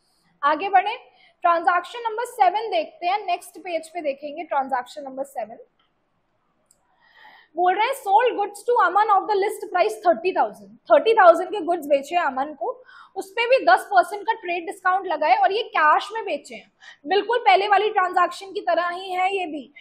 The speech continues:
बस वहां check था, यहाँ cash है। So this will be डीआईवाई for you। ठीक है, Next पे आओ, sold goods to Pawan of the list price twenty thousand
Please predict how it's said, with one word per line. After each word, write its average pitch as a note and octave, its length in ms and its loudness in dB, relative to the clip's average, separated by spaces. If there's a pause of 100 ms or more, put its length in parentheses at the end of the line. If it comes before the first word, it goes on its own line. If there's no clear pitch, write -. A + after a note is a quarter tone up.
(240)
बस E4+ 160 4
वहां F4 240 2
check E4+ 340 2
था, G4+ 40 4
यहाँ G4+ 220 2
cash E4+ 380 0
है। G#4+ 120 0
So G4 200 -4 (140)
this G#4 260 -6
will D#4 160 -2
be F#4 240 0
डीआईवाई C4+ 760 -2
for C#4+ 220 -4 (320)
you। A#3+ 160 -6 (280)
ठीक G#4 180 -12
है, G#4+ 60 -12 (800)
Next A4 340 -4
पे G#4 140 0
आओ, E4 240 2 (400)
sold A4+ 420 2
goods G#4+ 280 -4
to B4 80 0 (120)
Pawan F#4+ 380 4
of G#4 120 -2
the G#4+ 80 -2
list G#4 360 -4
price G#4 320 0
twenty E4+ 380 -2
thousand F#4 500 0